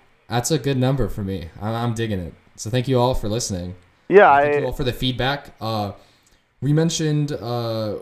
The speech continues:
Speaker 1: we had some, a few audio problems with our first ever episode.
Speaker 2: Yeah.
Speaker 1: And we would be improving that on this episode, but we probably won't be because we're actually virtual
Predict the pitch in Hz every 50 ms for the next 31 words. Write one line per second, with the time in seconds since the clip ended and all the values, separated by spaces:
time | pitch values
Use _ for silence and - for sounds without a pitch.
0 | - - - 127 120 139 139 135 - 139 123 117 117 110 - - 117 117 110 -
1 | - - - 147 156 156 151 - - 113 117 127 131 127 123 131 131 123 127 127
2 | - 117 104 110 101 - - 113 113 - - 110 101 104 - - 101 - 113 104
3 | - 110 107 104 107 110 90 - - - _ _ _ _ _ _ _ _ _ _
4 | _ _ _ _ _ _ _ _ _ _ _ - 117 117 113 107 104 101 104 110
5 | 110 107 110 101 107 107 107 101 - 143 139 127 135 131 127 127 123 120 117 117
6 | 123 120 - 139 - 131 - - 127 123 123 - - - _ _ _ _ _ -
7 | 127 123 107 127 127 123 - 170 175 180 175 160 165 156 147 160 180 170 - -
8 | 110 104 104 110 113 117 - 113 110 110 107 104 107 104 107 117 117 117 113 110
9 | 110 104 - - 101 110 113 - - 123 110 107 104 98 101 113 117 110 - 98
10 | 92 80 - -